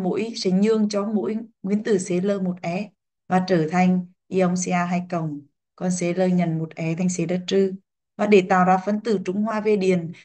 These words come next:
thì một ion C A hai cộng sẽ hút hai ion Cl trừ, tạo ra phân tử C A C L hai. Vậy các em lưu ý khi mô tả theo cách hai này, chúng ta sẽ có hai quá trình. Quá trình thứ nhất là hình thành các ion và quá trình thứ hai là các ion sẽ kết hợp với nhau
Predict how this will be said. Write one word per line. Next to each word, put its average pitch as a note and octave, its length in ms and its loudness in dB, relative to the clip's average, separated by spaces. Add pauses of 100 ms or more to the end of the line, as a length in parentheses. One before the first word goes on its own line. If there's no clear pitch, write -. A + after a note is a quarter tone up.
thì A3+ 160 -6
một G3+ 260 4
ion G#3+ 280 -2
C G#3+ 200 -2
A G3+ 60 0
hai G#3 240 -4
cộng F3+ 200 0
sẽ E3 340 -2 (100)
hút D4 220 -2
hai F#3 260 -6
ion F#3+ 180 -2 (100)
Cl F#3+ 160 0 (120)
trừ, G#3 240 2 (280)
tạo F3 160 -4
ra E3 200 -4
phân F#3+ 180 -2
tử F3 180 0
C E3+ 220 -4
A F3 140 0
C F3+ 240 -4
L - 20 -2
hai. F3 300 -4 (540)
Vậy F3+ 140 2
các G3 60 4
em G3 140 6
lưu A3 140 4
ý D3+ 320 -2
khi F#3+ 80 -2
mô G3 140 -2
tả G3+ 220 -2
theo - 120 -8
cách - 140 -8
hai F3 220 -4
này, F#3+ 220 -2
chúng D#3 180 -6
ta D#3 180 -4
sẽ - 180 -6
có D3+ 160 -2
hai D3+ 240 -6
quá D3+ 180 -2
trình. F#3+ 260 2 (220)
Quá D#3+ 200 0
trình G#3 240 6
thứ D#3+ 60 -6
nhất G#3+ 200 0
là A#3 100 -2
hình G#3+ 220 0
thành G#3 200 0
các B3 180 -8
ion G#3+ 380 -2 (240)
và G#3 100 -4
quá D#3+ 240 -6
trình G#3 240 0
thứ D#3+ 60 -8
hai D#3+ 240 0
là G3+ 140 0
các B3+ 180 -2
ion G3 420 0
sẽ E3 320 -4
kết C#3 240 -2
hợp F#3 180 0
với D3+ 140 -2
nhau D3+ 320 -2